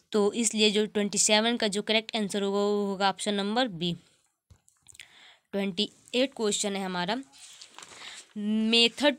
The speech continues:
to identify a particular individual rather than simply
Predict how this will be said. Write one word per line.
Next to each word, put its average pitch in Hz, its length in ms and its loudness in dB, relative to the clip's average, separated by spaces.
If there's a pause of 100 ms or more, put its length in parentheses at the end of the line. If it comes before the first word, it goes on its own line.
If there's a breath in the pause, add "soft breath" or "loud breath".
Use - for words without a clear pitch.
to 269 140 -2
identify 220 1000 2 (1400 loud breath)
a 240 80 4 (140)
particular 226 680 2
individual 220 960 4
rather 214 500 4
than 226 320 2
simply 214 400 2